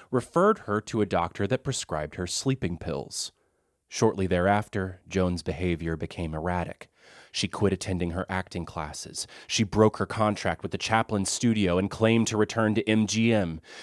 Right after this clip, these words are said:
She would drive up to Chaplin's house, sometimes drunk or hysterical.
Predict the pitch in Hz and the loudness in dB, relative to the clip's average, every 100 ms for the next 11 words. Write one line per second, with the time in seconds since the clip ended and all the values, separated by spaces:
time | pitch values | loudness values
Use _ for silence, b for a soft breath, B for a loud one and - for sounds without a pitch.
0 | B - 131 117 120 123 139 151 127 - | B 4 4 4 6 6 6 2 -4 -2
1 | 139 131 123 110 143 120 - - 120 123 | 0 0 -2 -2 2 2 2 2 2 2
2 | 120 101 101 135 139 - 98 120 - 147 | 0 -2 2 6 6 4 -2 -2 0 2
3 | 147 135 85 | 4 2 -2